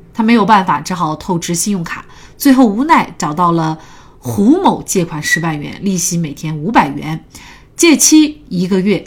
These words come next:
利息日结。让王某想不到的是，他再次把钱输光。一个月到期，王某无法还钱，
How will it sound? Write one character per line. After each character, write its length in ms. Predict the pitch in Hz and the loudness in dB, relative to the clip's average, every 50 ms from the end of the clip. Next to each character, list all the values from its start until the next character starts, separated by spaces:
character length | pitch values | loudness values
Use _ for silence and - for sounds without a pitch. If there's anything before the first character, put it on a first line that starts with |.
| - _ - | -12 _ -4
利 140 | 220 196 | -2 -2
息 420 | 170 - - - 165 160 156 - - | -2 -2 -4 -4 -4 -4 -4 -6 -4
日 220 | - 277 302 233 - | 0 2 2 2 2
结。 300 | - - 71 - - - - - - - _ - - - | -2 -6 -12 -14 -16 -20 -20 -20 -20 -20 _ -20 -20 -2
让 180 | - 277 277 254 | 4 4 6 8
王 140 | 240 254 | 8 6
某 160 | 262 254 233 247 | 6 6 6 4
想 240 | 240 - 190 170 | 4 2 2 0
不 60 | 175 185 | 0 0
到 160 | 196 185 180 | 0 0 0
的 100 | 175 175 | -2 -4
是， 160 | - - 175 | -4 -6 -8
他 180 | 165 - 190 185 | -6 -6 -6 -8
再 260 | 185 - - 320 294 208 | -4 2 4 4 4 4
次 180 | - - - | 2 -2 -6
把 200 | 170 - 139 143 | -8 -8 -10 -10
钱 180 | - - 156 151 | -10 -10 -10 -10
输 180 | 147 - 165 | -8 -8 -8
光。 240 | 151 - 151 113 - - - - _ - - - - - | -8 -8 -10 -12 -14 -16 -20 -20 _ -20 -20 -20 -20 -4
一 140 | - 233 247 | 0 2 4
个 100 | 254 277 | 6 8
月 160 | 269 262 254 | 8 8 8
到 160 | 247 254 220 214 | 8 6 4 4
期， 300 | - - 233 226 220 - | 4 2 2 2 0 0
王 200 | 185 190 180 196 | 2 2 2 2
某 140 | 202 190 | 2 0
无 180 | 165 160 160 175 | -2 -2 -2 -4
法 140 | 180 - 139 | -4 -6 -8
还 260 | 151 - 170 156 170 | -8 -8 -6 -6 -4
钱， 340 | 170 - - 160 151 147 | -4 -4 -4 -4 -6 -8